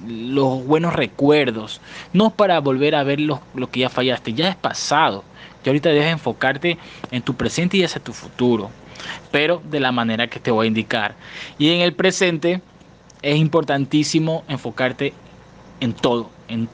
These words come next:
todo lo que nos rodea. Somos el promedio de todo lo que nos rodea. Entonces es importantísimo cuidar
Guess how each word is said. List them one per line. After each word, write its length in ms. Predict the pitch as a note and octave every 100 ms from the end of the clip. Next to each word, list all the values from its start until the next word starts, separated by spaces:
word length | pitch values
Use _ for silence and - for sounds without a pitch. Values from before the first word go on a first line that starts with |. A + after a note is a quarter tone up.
| -
todo 380 | D3+ D3+ D#3 D#3
lo 260 | C#3 B2+ -
que 120 | A2+
nos 140 | A#2
rodea. 520 | A2 G#2 A2 G#2+ G2 - _ _ _ _
Somos 800 | - - - D3+ D3+ D#3+ - - - - - - - - -
el 200 | D3 C3
promedio 1080 | A#2 C#3 C3 B2+ D3+ F3 D#3+ B2+ A#2+ A#2+ A#2+ - -
de 300 | A2+ B2 A#2+ - -
todo 480 | E3+ D#3 D#3+ D#3+ -
lo 320 | C3 B2 A#2+
que 260 | A#2 - A#2
nos 460 | A#2 A#2+ B2 - -
rodea. 840 | A2 A2+ G#2 G#2+ A2+ A2+ G#2 F#2
Entonces 400 | A2 B2 B2 C#3
es 60 | C3+
importantísimo 1600 | C3+ - C3 B2+ A#2+ A2+ A2+ A#2 A2+ - B2+ B2 C#3 B2+ C3 C3
cuidar 500 | - A#2 A2+ A2+ A#2+